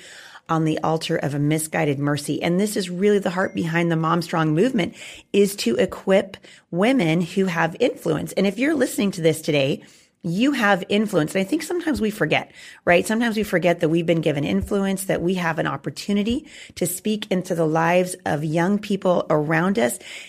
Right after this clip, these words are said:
or to just to speak into the lives of people in general. You know, I was saying, uh, to the women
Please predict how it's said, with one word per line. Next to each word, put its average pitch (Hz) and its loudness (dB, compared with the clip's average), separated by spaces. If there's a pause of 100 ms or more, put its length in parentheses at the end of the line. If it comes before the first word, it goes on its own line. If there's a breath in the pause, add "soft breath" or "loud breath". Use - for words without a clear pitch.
(140 loud breath)
or 262 4
to 247 -2
just 262 -2
to 196 -6
speak - -2
into 214 2
the 196 2
lives 202 4
of 196 2
people 220 2
in 208 4
general. 220 4
You 196 2
know, 185 2
I 185 6
was 185 0
saying, 208 0
uh, 165 2
to 170 -2
the 175 4
women 180 2